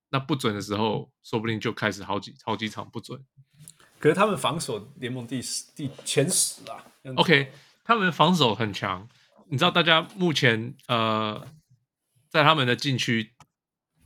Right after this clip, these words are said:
Speaker 1: 大家进攻他们禁区的次数是全联盟第四高吗？就是没有人在怕他们，
Speaker 2: 对。
Speaker 1: 所以他们，然后所以造成他们的防守会变很多，他们的防，防守犯规变很多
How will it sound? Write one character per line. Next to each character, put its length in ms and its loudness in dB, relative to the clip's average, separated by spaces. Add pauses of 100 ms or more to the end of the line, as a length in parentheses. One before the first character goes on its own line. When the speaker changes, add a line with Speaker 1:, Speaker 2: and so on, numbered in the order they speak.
(300)
Speaker 1:
大 140 4
家 180 4
进 300 2
攻 180 2
他 100 2
们 220 0
禁 240 -6
区 240 -4
的 380 -8 (260)
次 260 -4
数 280 -4
是 160 -6
全 180 -2
联 140 -2
盟 320 -8
第 340 -8
四 400 -14
高 260 -4
吗？ 240 -16 (640)
就 120 0
是 60 4
没 60 6
有 80 8
人 100 4
在 120 4
怕 240 6
他 120 0
们， 220 -6
Speaker 2:
对。 100 -20
Speaker 1:
所 200 4
以 40 8
他 140 4
们， 260 -2
然 120 2
后 100 6
所 260 0
以 120 0
造 180 2
成 140 0
他 100 2
们 100 -6
的 100 -2
防 280 -2
守 260 -4
会 120 -6
变 200 -4
很 220 -18
多， 260 -20 (160)
他 120 4
们 80 0
的 100 6
防， 220 -8
防 180 -2
守 140 0
犯 200 2
规 140 0
变 180 -2
很 140 -18
多 220 -20